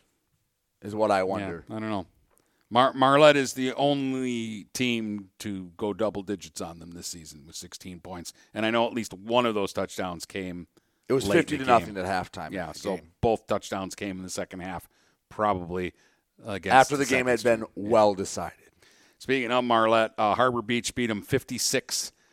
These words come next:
Speaker 2: to sixteen, so Harbor Beach bounces back. What does this tell us about this Marlette football team? They're three and one, but Ubly and Harbor Beach,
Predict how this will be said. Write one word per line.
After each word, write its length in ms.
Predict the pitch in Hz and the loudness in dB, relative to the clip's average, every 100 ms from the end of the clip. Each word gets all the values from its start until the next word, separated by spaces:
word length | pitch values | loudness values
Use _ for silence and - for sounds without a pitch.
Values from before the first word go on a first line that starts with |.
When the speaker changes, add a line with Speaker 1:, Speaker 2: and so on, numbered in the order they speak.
| _ - | _ -10
Speaker 2:
to 120 | 117 | -4
sixteen, 840 | - - 131 - - 160 120 110 | 0 0 -2 -6 -2 0 0 0
so 320 | 113 120 104 95 - - - | -2 0 0 0 -10 -14 -4
Harbor 260 | 127 120 | -2 -2
Beach 500 | 98 135 131 - - - | 0 0 0 -2 -6 -12
bounces 720 | 92 - 131 135 - 110 90 | -4 4 4 4 0 -6 -4
back. 680 | - 143 127 107 104 - - _ _ _ _ _ | 4 8 8 6 2 -4 -18 _ _ _ _ _
What 240 | 113 123 | -2 2
does 180 | 170 165 | 4 2
this 180 | 135 123 | 0 0
tell 220 | - 156 | 4 4
us 320 | 147 131 - - | 4 2 -2 -2
about 560 | 123 110 127 127 120 - _ _ _ _ _ | 0 4 6 6 4 -2 _ _ _ _ _
this 260 | 127 123 - | -4 -2 2
Marlette 420 | 131 123 135 - | 4 6 6 4
football 360 | 156 151 127 110 | 2 4 4 4
team? 220 | 123 104 | 0 0
They're 120 | 107 | -2
three 380 | - 139 151 156 | -4 -2 2 2
and 160 | 135 | 2
one, 380 | 139 143 127 123 - _ _ | 4 6 6 2 -4 _ _
but 200 | 113 117 | 0 4
Ubly 360 | 131 139 143 135 | 6 6 4 2
and 100 | 117 | 2
Harbor 340 | 127 135 120 | 2 2 0
Beach, 520 | 104 139 123 - - | -2 0 0 -2 -6